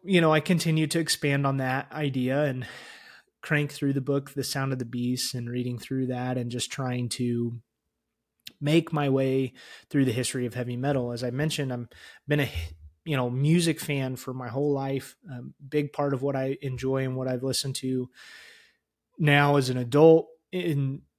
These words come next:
very heavily inspired and influenced by what I grew up listening to with classic rock and old school heavy metal, uh, into,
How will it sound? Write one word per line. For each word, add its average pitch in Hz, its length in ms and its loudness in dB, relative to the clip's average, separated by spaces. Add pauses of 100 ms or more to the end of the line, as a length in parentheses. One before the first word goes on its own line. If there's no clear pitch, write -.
(160)
very 165 340 8
heavily 143 380 4
inspired 135 520 0
and 135 100 -2
influenced 131 500 -4
by 131 140 -2
what 127 180 0
I 127 120 0
grew 123 260 -4
up 131 140 -4
listening 139 400 -2
to 139 200 -4
with 127 160 -6
classic 135 400 -4
rock 135 520 -4 (360)
and 123 640 -4
old 131 220 0
school 143 240 0
heavy 127 240 -2
metal, 127 640 -2
uh, 123 280 -8
into, 123 960 0